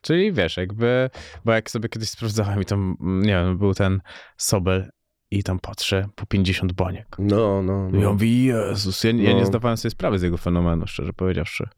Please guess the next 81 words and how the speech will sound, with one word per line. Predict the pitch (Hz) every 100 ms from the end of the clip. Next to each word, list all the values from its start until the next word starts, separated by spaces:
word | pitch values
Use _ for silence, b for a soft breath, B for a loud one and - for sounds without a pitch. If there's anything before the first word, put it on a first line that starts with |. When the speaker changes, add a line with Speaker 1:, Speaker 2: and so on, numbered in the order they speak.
| b b
Speaker 2:
No | 87
rozpierdala | 92 98 110 107 110 101 87
gość, | 82 78 -
w | -
Speaker 1:
No, | 120
Speaker 2:
chuj, | 160
Speaker 1:
ale | 170
też, | 170 175 -
Speaker 2:
kombo. | 165 160
Speaker 1:
y, | 160 160 156 147 139 139 139 143
w-, | 139
dla | 143
mnie | 143 143 143 143 131
wrzucanie | 123 131 - 139
jego | 139 131
w |
półkę | - 139 131 139 135 135 131 123 -
z | 123
raperami | 123 131 131 131 131
jest, | 127 123 - -
y, |
Speaker 2:
Nie, | 131 196 156
ja | 117 120 135
zawsze | 165 175 -
mówię, | 98 95 98
to | 113
jakby | 113 113
ja | 127 131
mu | 139
to | 110
mówię, | 95 85 90
że | 90
ty | - 107 104
nie |
jesteś | 107 - 76
raperem. | 73 73 67 65
Speaker 1:
No | 101 107
w |
ogóle | 139 175 101
to | 92
nie | 92
Speaker 2:
Jesteś | 98
Speaker 1:
jest | 95
Speaker 2:
jakby | 123 120
artystą, | 123 120 131 135
którzy | 123 131 117
w | 117
Polsce | 127 120 127
będą | 127 123
wychodzić | 120 120 110
pewnie | - 117 117
za | 110
pięć, | 117 117 110
sześć | - 107 113
lat, | 110
bo | 104
to | 107
są | - 110
ludzie | 110 104
po | 101
prostu | 107 104
z | 101
warsztatem | 104 101 113 110 104
też | 107 101 -
wokalnym | 101 101 110 107 104 104 104
i |
z | 104
Speaker 1:
Mhm. | 101
Speaker 2:
takim | 104 101
poczuciem | 104 - 107 101
właśnie, | 101 107
bo | 107
on | 110
też | 110
ma | 110
tą | 113
czutkę | 104 110 - 76
właśnie, | 71 110
no | 101
Speaker 1:
Mhm. | 110
Speaker 2:
nie? | 78